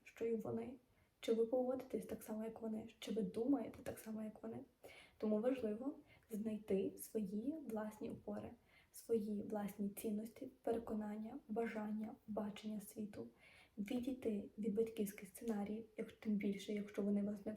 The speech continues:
не влаштовують, якщо вони вам не подобаються, якщо ваші батьки жили далеко не так, як хочете жити ви, відійти від цього всього. Ну і, звичайно, ем, пропрацювати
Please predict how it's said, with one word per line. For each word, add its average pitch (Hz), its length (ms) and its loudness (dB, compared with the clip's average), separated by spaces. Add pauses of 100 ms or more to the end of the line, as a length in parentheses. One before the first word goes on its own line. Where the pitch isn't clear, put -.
(100)
не 214 200 2
влаштовують, 208 640 0
якщо 226 220 -4
вони 208 200 2
вам 208 160 0 (300)
не 208 220 6
подобаються, 214 840 0
якщо 208 360 -4
ваші 208 380 -2
батьки 214 320 0
жили 208 220 0
далеко 208 460 0
не 254 120 -4
так, 214 200 -2
як 220 140 -4
хочете 214 340 -4
жити 202 260 -2
ви, 214 180 -2 (500)
відійти 226 480 4
від 196 180 -2
цього 208 220 0
всього. 240 400 -2 (380)
Ну 240 120 4
і, 226 60 6
звичайно, 254 580 2 (100)
ем, 214 220 0 (520)
пропрацювати 214 760 0